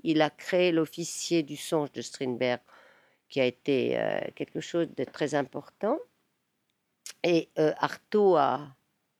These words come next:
a été quelqu'un de considérable dans sa vie. Et alors, euh, ce qu'il y a, c'est que Dulin était très fâché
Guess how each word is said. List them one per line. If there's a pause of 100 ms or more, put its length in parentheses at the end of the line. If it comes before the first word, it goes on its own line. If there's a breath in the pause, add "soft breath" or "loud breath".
(320)
a
été
quelqu'un
de
considérable (340 loud breath)
dans
sa
vie.
Et
alors, (320 loud breath)
euh,
ce
qu'il
y
a,
c'est
que
Dulin
était
très
fâché